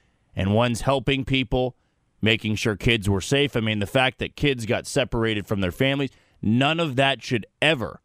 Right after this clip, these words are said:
ever have to be a concern when you're going to an event like that. Never. It, it doesn't matter. Going to school,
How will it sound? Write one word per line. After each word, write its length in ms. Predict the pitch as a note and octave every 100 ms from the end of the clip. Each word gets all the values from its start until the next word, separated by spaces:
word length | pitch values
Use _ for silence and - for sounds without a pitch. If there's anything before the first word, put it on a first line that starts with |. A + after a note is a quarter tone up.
| _ _ _ _ _ _
ever 360 | D#3+ F#3 F#3+ D#3
have 260 | D3 D3
to 140 | - B2
be 180 | C3 B2
a 60 |
concern 760 | - A2+ F#2+ C#3 B2+ E2+ C2 D#2+ _ _ _ _ _ _
when 160 | A2+ C3
you're 140 | A#2+
going 340 | G#2+ C3+ C3 B2
to 140 | B2+
an 60 | A2+
event 360 | F#2+ G#2+ G2+
like 240 | E2+ D2 -
that. 200 | D#2 - - _ _ _ _ _ _ _ C3
Never. 300 | F#4 G#3+ -
It, 140 | C3
it 100 | D#3
doesn't 240 | F#3 E3 E3
matter. 160 | D3 B2
Going 300 | C3+ D3 C3+
to 60 | B2+
school, 540 | - E3 D#3 D#3+